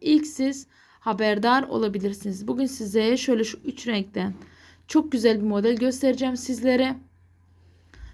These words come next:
Şöyle şu modelime başlamadan önce sizlere iplerimin numarasını vermek istiyorum.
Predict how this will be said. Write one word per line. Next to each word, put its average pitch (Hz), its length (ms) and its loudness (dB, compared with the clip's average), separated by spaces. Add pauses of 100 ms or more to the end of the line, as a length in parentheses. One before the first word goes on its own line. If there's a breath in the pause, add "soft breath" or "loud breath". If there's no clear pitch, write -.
Şöyle 269 360 4
şu 285 460 2 (460)
modelime 254 500 2
başlamadan 247 680 0
önce 233 420 2
sizlere 233 420 0
iplerimin 208 540 2
numarasını 233 500 0
vermek 254 360 0
istiyorum. 262 580 2